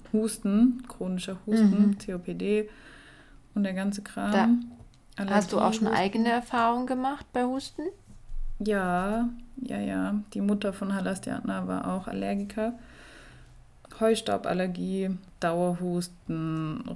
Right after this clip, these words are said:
Speaker 1: Rotz, der ganze Spaß. Nasses Heu,
Speaker 2: <laughs>
Speaker 1: bedampftes Heu, viel draußen stehen. Ich glaube, das ist mittlerweile schon weit verbreitet und wahrscheinlich auch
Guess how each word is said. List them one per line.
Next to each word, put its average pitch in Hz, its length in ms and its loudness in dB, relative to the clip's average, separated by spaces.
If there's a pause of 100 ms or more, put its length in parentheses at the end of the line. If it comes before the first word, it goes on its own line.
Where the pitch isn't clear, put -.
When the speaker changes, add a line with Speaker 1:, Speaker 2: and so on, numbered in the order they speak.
Speaker 1:
Rotz, 160 400 -8
der 180 100 -6
ganze 175 480 -4
Spaß. 226 600 2 (460)
Nasses 190 400 -6
Heu, 185 280 2
Speaker 2:
<laughs> 170 40 -2
Speaker 1:
bedampftes 175 680 -6
Heu, 160 560 -4 (360)
viel - 180 0
draußen 160 540 -4
stehen. 80 640 -6 (920)
Ich 180 160 -6
glaube, 190 240 0
das 190 200 -4
ist - 200 -10 (120)
mittlerweile 170 580 -2
schon 175 280 -4
weit 175 220 -2
verbreitet 175 580 -4
und 160 120 -2
wahrscheinlich 175 440 -4
auch 170 240 -6